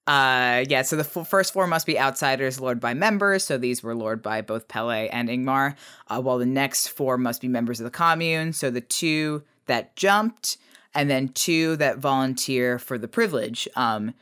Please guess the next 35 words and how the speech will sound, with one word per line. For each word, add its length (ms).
one 180
of 80
them 120
being 200
Ingmar, 400
who 100
volunteers 560
to 60
have 100
himself 240
sacrificed. 640
And 120
then 160
Danny 340
gets 240
to 60
choose 320
the 60
ninth 260
victim, 400
either 260
Christian 640
or 140
another 240
villager. 580
And 80
we 100
don't 220
see 260
her 240
make 400
the 80
choice, 640
which, 240
like, 280